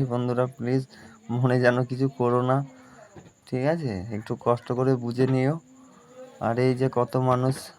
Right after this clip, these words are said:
এখনও আসা যাওয়া করছে, এটা হচ্ছে গঙ্গার ধারে রাস্তা, বুঝতে পারলে বন্ধুরা? এই যে সব অনেকজন দাঁড়িয়েও আছে,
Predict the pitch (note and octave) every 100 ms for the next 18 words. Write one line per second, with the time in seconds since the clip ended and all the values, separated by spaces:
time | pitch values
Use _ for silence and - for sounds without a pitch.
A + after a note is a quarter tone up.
0 | - - A2+ A2+ C3+ B2 A#2 B2+ B2 B2+
1 | B2+ A#2+ B2 - B2 D3 C3 - - A2
2 | A#2+ B2 A#2+ C3 A2+ A#2 A#2+ A#2 A#2 A#2
3 | A#2 A2 - B2+ C3 C#3 C#3 - - -
4 | C4 B3+ - - - - - A2+ - C3
5 | C#3+ C#3 B2 B2+ C3 A#2 G2+ G#2+ - -
6 | _ _ - - - _ - G#2+ A#2 B2
7 | B2 - A#2+ B2+ B2+ B2+ A#2+ A#2 A#2 B2+
8 | C3 B2+ -